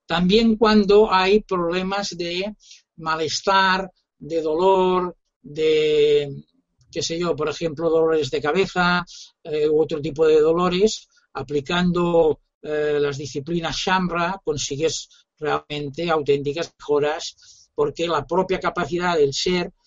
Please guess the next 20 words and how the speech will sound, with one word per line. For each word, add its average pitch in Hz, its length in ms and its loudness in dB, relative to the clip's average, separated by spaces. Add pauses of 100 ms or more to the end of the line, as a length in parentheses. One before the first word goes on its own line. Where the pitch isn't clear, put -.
(200)
humano, 175 760 -2
eh, 151 240 -2
consigue, 185 800 0 (320)
eh, 151 240 -2
autosolucionarse 156 2250 2
muchos 180 420 -6
de 165 80 -4
estos - 500 -6 (240)
problemas 156 520 -2
cotidianos 147 600 -2
de 151 120 -4
salud. 120 360 -8 (520)
Y 165 100 -8
también 185 300 0
trabaja 202 420 -4
mucho 185 240 2
enviando 175 380 -2
shambra 170 380 -6
a - 20 -6
distancia, 165 680 -6